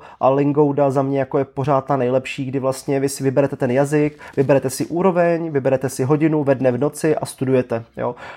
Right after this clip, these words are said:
Máte tam různý typy předplatného, já třeba teďka jedu na předplatným, kdy za tisíc dvě stě mám vždycky čtyři kredity na měsíc, což znamená,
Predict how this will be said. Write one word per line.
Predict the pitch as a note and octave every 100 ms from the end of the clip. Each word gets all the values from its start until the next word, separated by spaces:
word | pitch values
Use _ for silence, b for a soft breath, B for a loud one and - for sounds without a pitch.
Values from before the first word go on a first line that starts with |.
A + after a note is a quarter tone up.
| B
Máte | D3+
tam | D#3+ E3
různý | E3+ E3
typy | D#3+ D3
předplatného, | - C3 G3 G3 F#3 F3+ F3
já | D#3+
třeba | D3+ E3 D3+
teďka | D3+ -
jedu | D3 D3+
na | C#3
předplatným, | - - D3+ D3 C#3+ C#3+
kdy | C#3 C#3+ C#3+ B B
za | C#3
tisíc | C3 E3 F3+ E3
dvě | B2+ D3
stě | C#3+ - D3+
mám | D3 C#3+
vždycky | C#3 C#3 - D3
čtyři | - D3 D3
kredity | - C#3+ D3 C#3+
na | C3+
měsíc, | B2 F#3 F#3+ G3+ G3 - -
což | C3+
znamená, | C3+ C#3 C#3 C3 C3